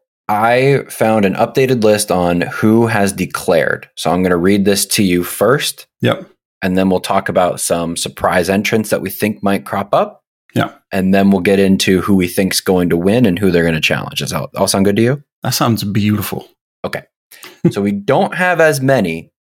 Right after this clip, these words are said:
Speaker 1: in the thirty woman match that have entered to start off. We have Bayley, Nia Jax, Becky Lynch,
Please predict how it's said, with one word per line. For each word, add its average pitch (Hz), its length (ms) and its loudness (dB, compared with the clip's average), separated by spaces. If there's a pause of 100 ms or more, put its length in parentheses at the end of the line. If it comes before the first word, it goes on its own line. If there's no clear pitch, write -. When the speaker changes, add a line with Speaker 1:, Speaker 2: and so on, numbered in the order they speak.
Speaker 1:
in 110 320 0
the 101 400 2
thirty 120 440 2
woman 95 440 2
match 80 540 -4
that 82 140 0
have 85 120 -2
entered 80 440 -4 (440)
to - 100 -10
start - 300 -8
off. - 280 -18 (340)
We 101 140 -2
have 82 480 -6 (580)
Bayley, 104 580 0 (480)
Nia 95 340 2
Jax, 85 520 0 (260)
Becky 90 320 0
Lynch, 87 480 -2